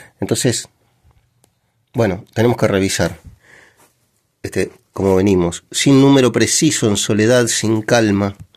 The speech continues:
buscando el verso que hace la probabilidad, y buscando el principio del ánimo del alma,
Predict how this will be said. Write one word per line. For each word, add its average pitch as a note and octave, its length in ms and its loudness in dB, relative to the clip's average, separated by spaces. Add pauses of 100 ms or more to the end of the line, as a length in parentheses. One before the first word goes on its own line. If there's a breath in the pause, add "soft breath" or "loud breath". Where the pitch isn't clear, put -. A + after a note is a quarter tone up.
(480 soft breath)
buscando A2+ 320 0
el G#2 100 2
verso G#2+ 320 0
que A2+ 160 -2
hace A2 240 -4
la F#2+ 100 -2
probabilidad, F#2+ 880 0 (960)
y G2+ 80 -6
buscando A2+ 340 0
el G#2 80 0
principio G#2 600 -2
del G2 120 2
ánimo G2+ 280 2
del G2 180 2
alma, G2 420 0